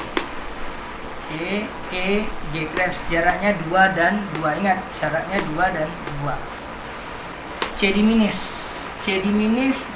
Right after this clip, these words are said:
jaraknya C, E, G. Kita masukkan kembali. C, E, G. C, E, G. Berarti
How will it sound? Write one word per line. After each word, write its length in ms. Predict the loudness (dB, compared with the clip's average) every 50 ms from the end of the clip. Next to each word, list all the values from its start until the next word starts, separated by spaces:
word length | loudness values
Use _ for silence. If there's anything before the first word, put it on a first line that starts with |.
| -4
jaraknya 640 | 2 2 4 6 6 4 4 2 0 0 0 0 -2 -4 -6 -8 -8 -8 -8 -8 -8 -10 -10 -8 -8 -4 -4 -2 -2 0 2
C, 400 | 4 4 6 8 6 6 6 2 -2 -4 -4 0 4
E, 240 | 6 6 6 6
G. 240 | 6 6 4 4 2
Kita 160 | 0 -2 -2
masukkan 400 | -2 -2 -2 -4 -4 -4 -4 -2 -2 -4 -4 -4
kembali. 560 | -2 2 2 2 2 2 2 0 0 0 -2 -6 -8 -10 -10 -10 -6
C, 480 | -4 0 2 4 4 4 4 4 2 0 -2 0 4
E, 400 | 4 6 6 6 4 4 2 0 -2 -2
G. 160 | -2 -2 -2 -4 -8 -10 -10 -10 -10 -10 -10 -10 -10 -8 -6 -2
C, 40 | 0 0 4 4 4 4 4 2 -2
E, 300 | -6 -6 -4 -2 -2 0 0 0 -2 -2 0
G. 100 | 0 0 0 -2 -4 -6 -10 -10 -12 -12 -12 -12 -12 -12 -12 -12 -10 -10 -10 -8 -4
Berarti 640 | -4 -4 -4 -4 -6 -2 0 0 2 4 4 2